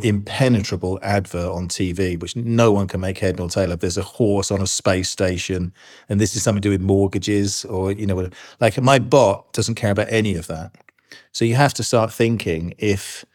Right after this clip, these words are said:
you're seriously going to compete in that financial health world that Kate's outlining, which I, I completely agree with. I think that's a brilliant vision. Like,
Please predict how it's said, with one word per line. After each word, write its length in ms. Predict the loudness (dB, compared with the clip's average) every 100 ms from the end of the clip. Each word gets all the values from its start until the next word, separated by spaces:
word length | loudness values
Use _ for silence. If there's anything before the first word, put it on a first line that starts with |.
| _ _ -2
you're 120 | -2
seriously 640 | 0 2 4 4 2 0
going 260 | 0 2 0
to 100 | -4
compete 800 | -6 -4 0 0 0 -6 -12 -14 _ _ _ _ _
in 160 | 2 4
that 180 | 2 -2
financial 500 | 0 2 2 0 -4
health 340 | 0 2 0
world 300 | -2 -4 -4
that 160 | -8 -6
Kate's 320 | 0 0 0
outlining, 580 | -6 -6 -8 -8 -10 -14 _ _ _ _
which 140 | 0
I, 260 | 2 2 2
I 40 | 0 -2
completely 440 | -6 0 0 0
agree 240 | -4 -2 -2
with. 140 | -4
I 100 | -6
think 120 | -6
that's 140 | -6 -8
a 120 | -10 _ _ _ _ -20 -20 -20 _ _ _ _
brilliant 320 | -2 0 -2 0
vision. 420 | -2 -2 -10 -14 _ _ _
Like, 200 | -10 -8